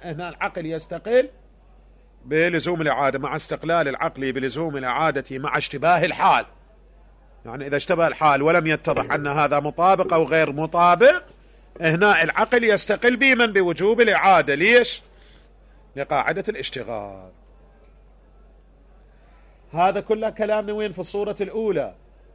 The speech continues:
يعني، إذا أتيت بالعمل بالزيادة وقصدت امتثال الأمر، لكن قصدت امتثاله على تقدير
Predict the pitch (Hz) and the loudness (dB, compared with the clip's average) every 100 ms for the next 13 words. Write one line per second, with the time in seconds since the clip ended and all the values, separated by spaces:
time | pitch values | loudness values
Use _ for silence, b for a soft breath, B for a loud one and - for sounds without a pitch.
0 | 143 151 170 156 165 170 147 180 202 202 | -12 -10 -8 -8 -2 0 0 -2 -4 -4
1 | - 208 202 233 220 202 - _ b b | -6 -6 -2 0 0 -2 -6 _ b b
2 | b 147 214 185 233 233 226 202 196 185 | b 0 0 0 2 6 6 4 2 0
3 | 185 226 233 233 247 240 247 247 247 254 | 0 -2 -2 -2 0 2 4 4 4 0
4 | 262 254 240 262 262 262 262 262 - - | 0 0 4 4 4 2 0 -2 -12 -20
5 | _ _ _ 196 208 208 208 185 214 247 | _ _ _ -6 -4 -2 -4 0 4 4
6 | 269 269 262 294 302 285 269 262 208 254 | 6 8 6 6 8 8 6 4 2 2
7 | 254 247 | 4 2